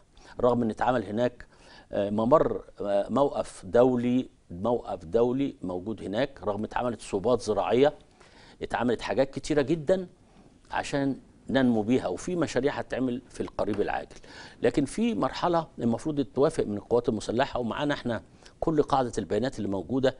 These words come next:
اللي تثبت هذا الكلام، وتم موافقه ست مناطق عشان اعاده تسكين المغتربين والاحلال والتجديد و، آه، فك اسر جنوب السد العالي. فطبعًا نزلت شويه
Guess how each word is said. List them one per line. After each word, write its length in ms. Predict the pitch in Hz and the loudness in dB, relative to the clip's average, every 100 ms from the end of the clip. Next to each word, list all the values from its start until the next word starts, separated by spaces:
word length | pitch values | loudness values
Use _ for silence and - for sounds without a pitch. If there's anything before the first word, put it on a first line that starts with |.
| 104 | -4
اللي 140 | 104 | -2
تثبت 380 | 135 120 98 - | -2 -2 -2 -2
هذا 140 | 117 | -2
الكلام، 360 | 104 107 117 95 - - - - - | -2 -2 0 -2 -8 -20 -20 -14 -6
وتم 300 | 110 165 170 | -2 0 0
موافقه 400 | 139 117 131 127 | 0 -2 -4 -6
ست 320 | - 147 110 | -4 -4 -4
مناطق 360 | 107 135 147 | -4 -4 -6
عشان 320 | - 98 139 123 | -8 -6 -6 -6
اعاده 280 | - 147 | -2 -2
تسكين 500 | 127 - - - 120 | -2 -6 -6 -2 -2
المغتربين 800 | 104 120 156 - 147 147 160 160 - _ _ _ _ - - | 0 0 0 0 0 2 0 -2 -4 _ _ _ _ -16 2
والاحلال 600 | 123 139 - - 151 147 | 4 4 0 4 4 6
والتجديد 760 | 123 - 127 110 127 151 - - - - - - - - - | 2 2 0 2 2 0 -2 -14 -16 -20 -20 -20 -20 -12 4
و، 260 | 127 139 101 - - _ _ _ - | 8 10 8 -2 -20 _ _ _ -2
آه، 520 | 113 113 110 - 107 | 2 4 2 0 -4
فك 240 | - 156 - | 2 2 4
اسر 380 | 147 170 - 151 127 - _ _ - | 0 0 0 -2 -4 -18 _ _ -2
جنوب 240 | 107 123 | 0 0
السد 300 | 101 - 107 | -2 -4 -2
العالي. 320 | 90 58 67 - - - - - - | -2 -2 -4 -8 -20 -20 -20 -20 0
فطبعًا 680 | 123 120 151 160 147 123 113 | 8 8 8 4 2 0 0
نزلت 360 | 117 143 123 113 | 2 2 2 0
شويه 280 | 113 123 | 2 2